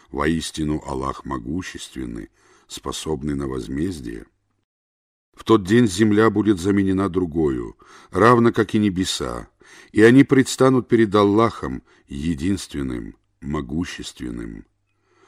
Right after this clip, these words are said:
В тот день ты увидишь грешников, закованных в цепи. Их одеяние будет из смолы, а их лица будут покрыты огнём.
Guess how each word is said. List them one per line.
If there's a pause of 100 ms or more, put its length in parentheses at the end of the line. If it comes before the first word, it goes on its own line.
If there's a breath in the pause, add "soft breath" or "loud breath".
(300 soft breath)
В
тот
день
ты
увидишь
грешников,
закованных
в
цепи. (1040 soft breath)
Их
одеяние
будет
из
смолы, (360 soft breath)
а
их
лица
будут
покрыты
огнём.